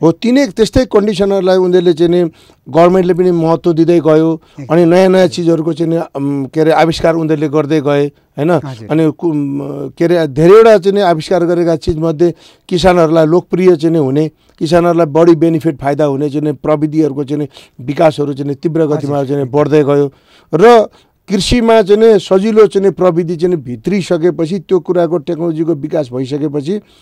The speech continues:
Speaker 1: अ, उनीहरू अगाडि बढे।
Speaker 2: हजुर।
Speaker 1: अब हामी त्यो चिजहरूको चाहिँ नि भर्खर प्रयोग गर्ने दौरानमा छौँ।
Speaker 2: एकदम।
Speaker 1: अहिले हामी चाहिँ नि
Speaker 2: हजुर।
Speaker 1: स्टार्टिङ चाहिँ नि दस बाह्र वर्षदेखि चाहिँ नि नयाँ आधुनिक प्रविधिबाट कसरी कृषि गर्न सकिन्छ भन्ने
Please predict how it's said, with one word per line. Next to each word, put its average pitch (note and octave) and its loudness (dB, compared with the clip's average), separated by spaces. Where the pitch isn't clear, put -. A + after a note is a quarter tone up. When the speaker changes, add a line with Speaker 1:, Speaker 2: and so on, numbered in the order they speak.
Speaker 1:
अ, C#3 -2
उनीहरू G3 6
अगाडि F3+ 6
बढे। C#3+ 0
Speaker 2:
हजुर। A#2+ -12
Speaker 1:
अब F#3 2
हामी F3 2
त्यो C4+ 0
चिजहरूको A#3 2
चाहिँ A#3 0
नि A#3 4
भर्खर F3 -2
प्रयोग G3+ 2
गर्ने F#3+ 0
दौरानमा D#3 0
छौँ। A#2+ -12
Speaker 2:
एकदम। - -16
Speaker 1:
अहिले F3 4
हामी E3 2
चाहिँ F3 0
नि F#3+ 0
Speaker 2:
हजुर। - -10
Speaker 1:
स्टार्टिङ F#3+ 2
चाहिँ F3+ -2
नि E3 -2
दस D#3+ 0
बाह्र E3 0
वर्षदेखि D3+ -4
चाहिँ D#3 -2
नि F#3 -2
नयाँ G3+ 2
आधुनिक F#3+ 2
प्रविधिबाट F#3 -2
कसरी G#3+ 0
कृषि F#3+ -8
गर्न F3+ -2
सकिन्छ E3+ -6
भन्ने D#3+ -2